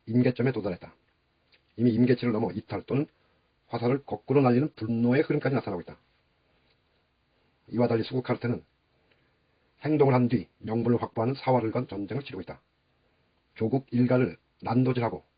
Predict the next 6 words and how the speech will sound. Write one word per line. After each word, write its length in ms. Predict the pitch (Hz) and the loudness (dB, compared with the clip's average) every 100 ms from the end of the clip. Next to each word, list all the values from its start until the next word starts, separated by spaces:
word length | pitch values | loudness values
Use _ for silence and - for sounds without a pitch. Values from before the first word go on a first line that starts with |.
| _ _ _ | _ _ _
대통령의 580 | 107 - 127 110 131 - _ - | -10 0 2 2 0 -4 _ 0
결재를 340 | 123 - 139 | 2 2 0
무력화시켰다. 540 | - - - - - - _ _ _ _ _ _ _ _ | -2 -4 -6 -12 -14 -20 _ _ _ _ _ _ _ _
수구 180 | - 123 | -6 -4
카르텔 280 | - 113 113 | -2 0 0
선봉장 480 | 120 107 107 123 | 0 -2 0 -2